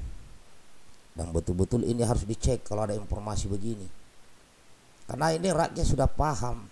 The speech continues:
tentang kondisi negara kita. Nah, kita sudah tahu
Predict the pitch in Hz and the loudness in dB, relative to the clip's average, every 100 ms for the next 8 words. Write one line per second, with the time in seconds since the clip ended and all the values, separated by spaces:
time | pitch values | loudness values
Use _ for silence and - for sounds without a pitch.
0 | - 107 107 107 113 110 110 - 98 92 | -8 -6 -2 -4 -4 -2 -2 0 -2 0
1 | 92 - 92 - 85 - - - - - | 0 -2 -8 -6 -6 -8 -16 -20 -20 -20
2 | - - - - - - - - - - | -20 -20 -20 -20 -20 -20 -20 -20 -20 -20
3 | - - - - - - - - - - | -20 -20 -20 -20 -20 -20 -20 -20 -20 -20
4 | - - - - - - - 76 67 - | -20 -16 -16 -12 -12 -12 -12 -12 -12 -14
5 | - - - - - - - - 123 - | -20 -20 -20 -18 -18 -18 -20 -4 -2 4
6 | 131 - 113 110 117 113 101 | 4 6 4 4 4 4 2